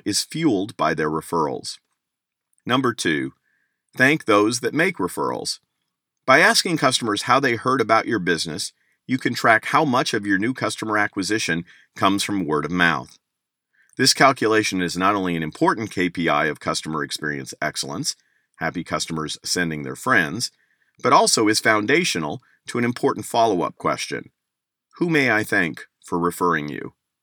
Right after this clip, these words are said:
A personal thank you note or small unexpected thank you gift goes a long way to sustaining referral behavior. Number three, make it easy to make referrals.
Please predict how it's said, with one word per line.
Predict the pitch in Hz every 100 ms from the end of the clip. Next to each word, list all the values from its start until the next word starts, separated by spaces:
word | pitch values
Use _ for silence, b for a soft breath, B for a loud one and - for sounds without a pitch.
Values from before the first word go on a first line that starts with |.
| _ _ _ _ _
A | 107
personal | - 143 107 87
thank | 107 120 156
you | 98
note | 80 71 73
or | - 87 82
small | - 101 104 -
unexpected | 101 92 - 101 87 76
thank | 95 85
you | 82
gift | 78 151 95 - - _ _ _ _
goes | 98 98
a | 95
long | 101 117 104
way | 107 117 78 78
to | -
sustaining | 82 87 - 98 95 80 73
referral | 78 - 113 95 78
behavior. | 73 76 67 50 - _ _ _ _ _ _ _ _ -
Number | 170 208
three, | 175 - 113 87 69 - _ _ _ _ _ -
make | 131 214 240
it | 143
easy | 123 151 160
to |
make | 127 110 123
referrals. | 147 - 202 113 - -